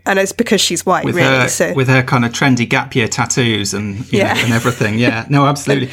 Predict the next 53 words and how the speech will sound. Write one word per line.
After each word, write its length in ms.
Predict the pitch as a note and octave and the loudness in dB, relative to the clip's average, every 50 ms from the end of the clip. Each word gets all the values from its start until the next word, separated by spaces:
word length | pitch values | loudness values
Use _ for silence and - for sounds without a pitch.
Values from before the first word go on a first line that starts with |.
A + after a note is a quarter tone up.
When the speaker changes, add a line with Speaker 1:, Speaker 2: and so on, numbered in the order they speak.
| - | -8
Speaker 1:
<laughs> 120 | - F#3+ F3+ | -8 -2 0
And 40 | A3 | 2
Speaker 2:
I 100 | A3 G#3+ | 4 4
Speaker 1:
her 40 | |
Speaker 2:
mean, 100 | G3+ - | 4 4
Speaker 1:
weird 160 | A3 G#3 G3 G#3 | 4 4 4 2
Speaker 2:
actually, 180 | G3 F#3+ - | 2 2 2
there's 40 | - | 2
Speaker 1:
hairstyle. 760 | D#3+ D3 E3+ G#3+ - - - - - - - C4 A#3+ - C4 - - | 2 0 0 -2 -4 -6 -12 -14 -10 -2 -2 -2 0 0 -4 -4 -4
<laughs> 0 | _ _ _ - - | _ _ _ -6 0
Speaker 2:
Yeah, 180 | C#3+ C#3+ C3 A#2 | 2 2 4 4
and 100 | B2 A#2+ | 4 4
her 80 | B2+ B2 | 4 4
weird 280 | C3 B2+ B2 A#2 - | 4 4 2 0 -2
hairstyle. 540 | - C3 B2+ B2 B2+ - B2+ A2 A2 A2 - | -2 0 0 0 0 0 0 0 0 0 0
There's, 320 | C3+ C#3 C3+ B2+ B2+ - | 2 2 2 2 2 2
um, 280 | D3+ C3+ C3+ C3 C3 C3 | 2 4 4 4 4 4
there's 160 | C#3 C3+ - | 2 2 0
a 40 | C3+ | 0
quote 300 | B2+ - D#3+ C#3 A#2+ A2 | 0 2 2 2 2 0
again 240 | B2 A#2+ C3 B2 B2 | 0 2 2 2 2
from 160 | B2+ C#3 A#2 | 2 2 2
Ira 160 | A2+ A#2 A#2 | 2 2 0
Stephen 380 | A2+ - - A#2 G#2 A#2+ A#2 A#2 | -2 0 -2 -2 0 0 0 2
Bear. 200 | C3+ B2+ A2+ G#2+ | 2 2 2 0
He 120 | G#2 A2+ | 0 -2
says, 440 | A2 - - A#2 A2+ A2+ - - - | -4 -2 0 0 0 0 -2 -2 -2
uh, 240 | A2+ A2 A2 G#2+ - - - - - - | -2 -2 -2 -4 -6 -10 -18 -18 -16 -8
"The 80 | - C#3 | -4 -2
simple 280 | - - E3 C3 C3+ B2 | 0 0 2 2 0 0
fact 360 | - - - - - - A#2 | 0 0 -2 -2 -2 -6 -6
is 100 | A2 - | -6 -2
that 140 | - A2+ A#2 | -2 -2 -2
a 40 | |
beautiful 440 | - - B2 B2 A#2+ A2 - A2+ A2+ | 0 2 2 2 2 0 -2 0 2
white 260 | A2+ A#2+ B2 B2 - | 2 2 2 2 0
woman 240 | A#2+ A2+ A2+ A2 G#2+ | 0 0 2 2 2
is 100 | G#2+ G#2 | 2 2
always 240 | A#2+ A2+ A2+ G#2+ G2 | 2 2 2 2 2
gonna 160 | - A2+ A2+ | 2 2 2
get 160 | G2 A#2 - | 2 0 0
much 240 | - A#2 A#2 - - | 0 0 -2 -2 0
better 200 | - A#2+ G2+ G#2+ | -2 0 0 0
treatment 420 | G2 - - C3+ A2 - A2 G2 D2+ | -2 0 0 0 0 0 -4 -4 -2
than 140 | A2 G#2+ | -2 -2
two 180 | G#2 - A#2+ A2 | -2 0 -2 -2
brown-skinned 720 | G2 - G#2+ G#2+ G#2 G#2 F#2+ - - - G#2 G#2 G2 G2+ | 0 0 -2 0 0 0 -2 0 0 0 0 0 0 0
men. 320 | C3 A#2+ A2 G#2 G#2+ G2+ | 0 0 0 0 -2 -4
That's 240 | - - G#2 - - | -4 -4 -4 -4 -4
the 100 | - A2+ | -4 -2
reality 460 | A2 G#2+ G#2+ A2 G#2+ G#2+ G2+ - - | 0 0 2 2 0 0 -2 -2 -4
of 100 | G2+ F#2+ | -2 0
life." 260 | A#2 B2 A#2 A#2 C#3+ | 0 2 2 0 -2